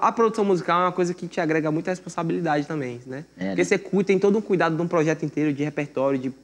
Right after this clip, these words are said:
Speaker 1: de arranjo, de pós-trabalho. Então, assim, acabou que tomou muito meu tempo pra compor. Mas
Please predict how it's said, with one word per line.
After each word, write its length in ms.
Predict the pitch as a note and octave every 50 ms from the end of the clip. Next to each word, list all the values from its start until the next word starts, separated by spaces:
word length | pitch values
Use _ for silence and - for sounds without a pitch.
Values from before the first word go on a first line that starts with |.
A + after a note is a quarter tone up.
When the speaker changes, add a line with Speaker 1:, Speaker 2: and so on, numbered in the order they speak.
| - -
Speaker 1:
de 120 | C#3+ C#3+
arranjo, 560 | D#3 C#3+ C3 C3+ C#3 C#3+ D3 D3 C#3 B2 A#2+ - - - _ _ -
de 80 | C#3+ C#3+
pós-trabalho. 880 | - - D#3 E3 F3 - E3 D3+ C#3 C3+ B2 B2+ C3+ C#3+ C#3+ C#3+ C#3 C#3 - - _ _ _ -
Então, 240 | C#3+ C#3 - D#3 D#3
assim, 480 | D#3+ D#3 - D#3 D#3 D3+ D3 C#3 B2 - - - - _ _ -
acabou 440 | - C3 - - E3 D3+ D#3 E3+ E3
que 60 | D#3+
tomou 280 | - - F3+ F3+ F3+ F3
muito 260 | E3+ E3+ F#3+ F#3 G#3
meu 160 | G3+ G#3 G#3+
tempo 340 | G3+ - D#3 C#3 C3+ C3 -
pra 200 | - - C#3 C#3
compor. 440 | C#3+ - D3+ D3 - C3 A#2+ A#2+ A2+
Mas 460 | B2 C#3 D#3 E3+ F#3 G3 F3 - -